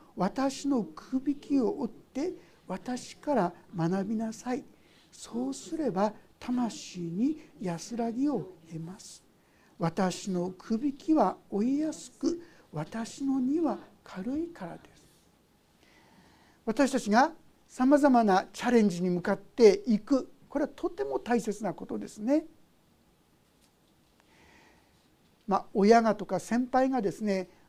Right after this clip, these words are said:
どんどん変わっているのを見ることは、子供にとっても後輩にとってもとても嬉しいことですよね。テモテの第一の手紙四章ってとこも、すみません、ちょっと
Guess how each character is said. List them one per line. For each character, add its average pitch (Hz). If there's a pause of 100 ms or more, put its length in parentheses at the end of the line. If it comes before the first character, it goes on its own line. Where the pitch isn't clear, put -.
ど 349
ん 262
ど 359
ん 349
変 254
わ 311
っ 311
て -
い 269
る 294
の 294
を 208
見 233
る 247
こ 180
と 180
は、 196
子 220
供 294
に 277
と 294
っ 233
て -
も 208
後 294
輩 294
に 302
と 277
っ -
て -
も 196 (160)
と 294
て 359
も 330
嬉 233
し 262
い 240
こ -
と 185
で -
す -
よ 247
ね。 320 (1800)
テ 285
モ 339
テ 233
の 190
第 233
一 240
の 214
手 175
紙 175
四 294
章 370
っ -
て 175
と 156
こ 170
も、 165
す -
み 175
ま 170
せ 165
ん、 151
ち 196
ょ -
っ -
と -